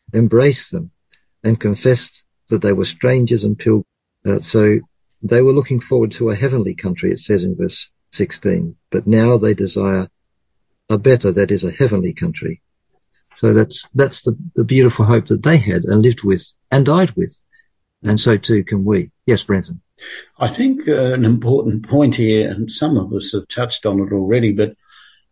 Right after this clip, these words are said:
Speaker 2: this faith that you were reading about in Hebrews eleven, that these patriarchs had,
Speaker 1: Hmm.
Speaker 2: at the end of their lives, every single one of them died what I would describe as a triumphant death. They didn't die a death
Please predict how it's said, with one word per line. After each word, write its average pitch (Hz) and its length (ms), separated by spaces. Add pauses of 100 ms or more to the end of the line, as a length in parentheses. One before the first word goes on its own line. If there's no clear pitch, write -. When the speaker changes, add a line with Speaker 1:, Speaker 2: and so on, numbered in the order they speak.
Speaker 2:
this 131 360
faith 113 520 (380)
that 117 220
you 110 140
were 101 140
reading 110 360
about 92 280
in 90 160
Hebrews 95 480
eleven, 101 360
that 98 200
these 98 280
patriarchs 98 800
had, 120 340 (500)
Speaker 1:
Hmm. 98 200
Speaker 2:
at 117 100
the 120 180
end 196 220
of 135 80
their 123 220
lives, 117 720
every 123 320
single 110 420
one 113 220
of 95 160
them 107 260
died 107 380
what 110 180
I 107 140
would 151 300
describe 104 640
as 101 160
a - 100
triumphant 113 880
death. - 440 (420)
They 113 120
didn't 143 420
die 117 320
a 104 40
death 110 400